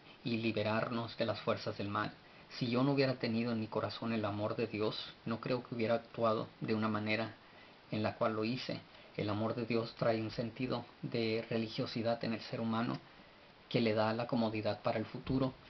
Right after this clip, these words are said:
y la seguridad de que causa, la justa causa o causa justa finalmente prevalecerá. Ahora yo voy a agregar algo a esto. El hecho que,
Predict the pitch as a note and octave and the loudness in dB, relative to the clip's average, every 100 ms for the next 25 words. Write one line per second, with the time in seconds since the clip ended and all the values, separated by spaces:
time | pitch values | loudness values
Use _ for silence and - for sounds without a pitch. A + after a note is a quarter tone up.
0 | - B2+ C3 B2+ A#2 A2+ A2+ A2 - A2+ | -6 0 2 2 0 -2 0 -2 -2 -6
1 | - A2+ - A2 A2 B2 C3 - - - | -4 -4 2 0 0 -4 -6 -10 -10 -4
2 | G#2+ - D3 D3+ - B2+ - A#2 A2+ A2+ | 0 0 0 -2 0 0 -2 0 0 0
3 | B2 B2 - - - - C3 - B2 - | -2 -4 -6 -12 -10 -2 -2 -2 -6 -4
4 | - A2+ G#2+ G#2+ G#2+ G#2+ G#2 G2+ - - | -2 0 0 -2 -4 -4 -4 -4 -6 -6
5 | A2 - - - - - - - G#2+ A2 | -8 -8 -16 -20 -20 -20 -20 0 4 6
6 | A#2 - - - A#2+ A#2+ A#2+ B2 B2 A#2+ | 6 4 0 -8 -2 0 2 2 2 2
7 | - A2 A2+ A2+ A#2 A#2 A#2+ A#2+ A2+ B2+ | 0 -2 0 0 0 2 2 2 0 -4
8 | B2+ - - - - - - - - - | -6 -10 -20 -20 -18 -18 -20 -20 -12 -2
9 | A#2 A#2 - - C3 A#2 | 0 2 0 0 2 2